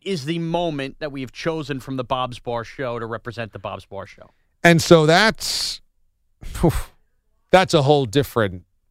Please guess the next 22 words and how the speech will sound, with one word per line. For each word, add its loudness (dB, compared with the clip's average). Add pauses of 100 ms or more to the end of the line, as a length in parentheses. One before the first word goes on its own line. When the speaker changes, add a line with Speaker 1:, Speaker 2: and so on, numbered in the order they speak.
(100)
Speaker 2:
ball 2
of 0
wax 0
here, -2
those -2
forty-seven -2
twelve -2
D -2 (200)
As. -10 (340)
But 0
so 4
that's 6
the 2
first 2
part 4
on 0
today's 0
really 0
interesting -8
Tuesday -8
show. -16 (960)
Then 0